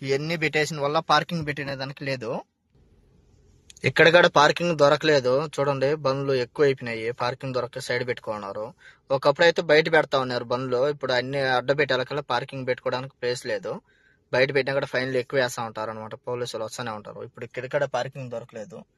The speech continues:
చూడాలి, తిరగాలి, రౌండ్ వేసుకుంటానే ఉండాలి. ఇంకా మా మేడం ఫోన్ చేసినంత వరకు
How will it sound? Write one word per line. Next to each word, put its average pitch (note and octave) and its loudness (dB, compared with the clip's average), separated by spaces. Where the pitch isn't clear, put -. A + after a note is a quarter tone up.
చూడాలి, C#3+ 4
తిరగాలి, D3 2
రౌండ్ C#3+ -2
వేసుకుంటానే C3+ 0
ఉండాలి. A#2+ -4
ఇంకా A2+ -6
మా C#3 -6
మేడం B2 -2
ఫోన్ A#2+ -8
చేసినంత A#2 -10
వరకు A2+ -12